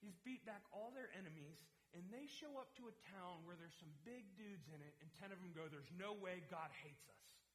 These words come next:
They actually say, "God hates us." Now, do you pick up on the context a little bit?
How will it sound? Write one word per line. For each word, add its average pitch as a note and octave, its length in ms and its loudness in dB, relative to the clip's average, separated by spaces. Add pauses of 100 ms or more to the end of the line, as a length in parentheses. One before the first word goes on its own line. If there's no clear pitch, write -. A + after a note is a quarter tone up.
(440)
They F3 220 -4
actually B3 480 2
say, A3 260 4
"God F3 280 4
hates D#3 260 -6
us." - 260 -20 (1700)
Now, F#3 80 -2
do A3+ 80 0
you A3+ 80 0
pick C4 320 -6
up D4 140 -4
on B3+ 100 -2
the A#3 80 -2
context G3+ 600 -10
a G3+ 40 -10
little A3 180 -6
bit? A#3 220 -10